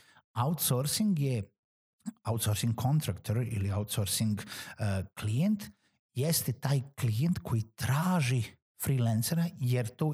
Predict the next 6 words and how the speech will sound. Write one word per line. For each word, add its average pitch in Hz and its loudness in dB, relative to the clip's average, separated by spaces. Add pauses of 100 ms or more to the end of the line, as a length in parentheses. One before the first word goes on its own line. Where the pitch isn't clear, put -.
(120)
isto 139 0 (640)
nema 110 4 (500)
u 113 -6
svojoj 104 -2
firmi 185 0
ili 117 2